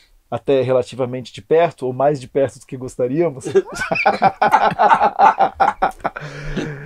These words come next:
Eu não consigo vê-los cantando essa música com verdade, porque, é,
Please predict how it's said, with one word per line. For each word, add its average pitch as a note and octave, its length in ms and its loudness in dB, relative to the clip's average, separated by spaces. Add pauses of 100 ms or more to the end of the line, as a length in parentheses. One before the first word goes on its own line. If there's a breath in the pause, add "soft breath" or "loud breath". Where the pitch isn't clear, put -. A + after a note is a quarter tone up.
Eu F#3+ 120 6
não B3+ 120 4
consigo B3 400 2
vê-los A3+ 280 2
cantando A3+ 360 4
essa G#3 180 2
música F#3+ 460 0
com F#3+ 160 0
verdade, D#3+ 680 4
porque, D3 1000 -2
é, C3+ 220 4